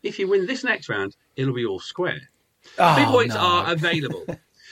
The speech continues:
Speaker 1: Now, we're gonna hand over to the From the Rookery End crew, uh, two members of the From the Rookery End crew, Geordie and D C W. They played a game of Who Am I? The classic parlour game where you may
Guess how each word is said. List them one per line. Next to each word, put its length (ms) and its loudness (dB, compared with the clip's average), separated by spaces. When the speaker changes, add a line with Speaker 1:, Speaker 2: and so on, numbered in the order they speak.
Speaker 1:
Now, 340 2
we're 140 -2
gonna 180 2
hand 300 0
over 340 0
to 280 0
the 100 0
From 180 0
the 60 4
Rookery 260 -2
End 140 -4
crew, 480 0
uh, 360 0
two 160 0
members 280 2
of 20 -12
the 60 -12
From 200 -6
the 60 -6
Rookery 220 -4
End 100 -6
crew, 260 -4
Geordie 400 0
and 160 -4
D 140 -6
C 160 -14
W. 260 -6
They 200 0
played 220 -2
a 40 -2
game 300 -2
of 160 -12
Who 180 8
Am 160 0
I? 260 -10
The 80 0
classic 480 -6
parlour 320 0
game 320 -4
where 180 -2
you 280 -4
may 240 0